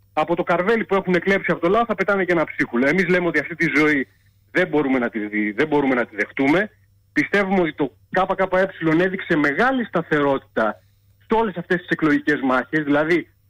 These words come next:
αυτό, αυτός ο κόσμος, οι τρακόσες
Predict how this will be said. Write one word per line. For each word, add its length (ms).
αυτό, 720
αυτός 400
ο 100
κόσμος, 480
οι 100
τρακόσες 760